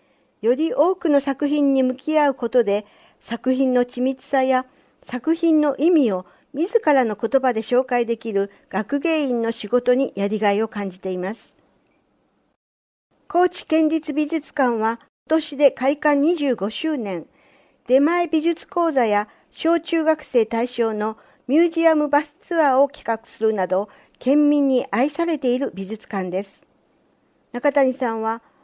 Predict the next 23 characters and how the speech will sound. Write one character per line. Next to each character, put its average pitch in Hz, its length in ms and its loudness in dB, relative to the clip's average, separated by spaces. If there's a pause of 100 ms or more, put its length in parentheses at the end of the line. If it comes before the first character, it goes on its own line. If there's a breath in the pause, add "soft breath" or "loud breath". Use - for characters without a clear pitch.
(120 soft breath)
若 247 260 -2
者 330 260 2
が 302 160 2
美 330 160 -2
術 349 240 -2
に 240 140 -2
触 214 120 -8
れ 277 120 4
る 302 120 -6
機 - 160 -20
会 320 300 0
を 196 60 -2
増 196 160 -8
や 269 140 0
し - 140 -20
た 320 160 2
い 214 100 -4 (120)
と 262 100 -2
の 220 140 0
思 214 180 -2
い 233 80 0
か 180 140 -4
ら、 185 200 -4